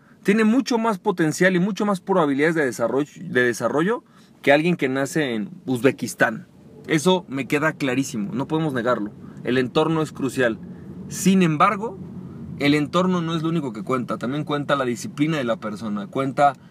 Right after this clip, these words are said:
el trabajo de la persona. Y eso, y la persona potencializa, ¿no?, lo que el entorno le pone.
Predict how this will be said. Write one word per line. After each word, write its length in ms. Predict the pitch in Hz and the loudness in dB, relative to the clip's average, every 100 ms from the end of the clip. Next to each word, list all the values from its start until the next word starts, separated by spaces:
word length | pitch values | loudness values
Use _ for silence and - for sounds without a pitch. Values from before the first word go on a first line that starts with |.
| - - - | -20 -12 -6
el 160 | 139 | -4
trabajo 540 | 147 139 135 160 - 156 | 4 4 4 0 -2 -2
de 80 | |
la 100 | 123 | -2
persona. 500 | - 104 107 110 98 - - - - - - - | -2 -6 -8 -8 -8 -12 -20 -20 -20 -20 -18 0
Y 320 | 165 175 165 - | 2 2 0 -2
eso, 300 | 226 262 190 - - - | -2 0 -2 -4 -16 0
y 80 | 185 | 4
la 160 | 185 | 4
persona 420 | 196 185 233 254 254 | 4 0 2 0 0
potencializa, 1120 | - 208 202 202 180 202 208 277 - 262 339 - - - - | 0 -2 0 0 0 2 2 0 0 -2 -2 -10 -20 -16 -8
¿no?, 260 | 160 240 - - - - - - | -6 -6 -10 -20 -20 -18 -18 -2
lo 260 | 165 214 180 | 4 4 4
que 100 | 226 | 2
el 60 | |
entorno 420 | 220 208 254 269 285 | 2 4 4 4 2
le 80 | |
pone. 320 | - 403 359 | 2 0 0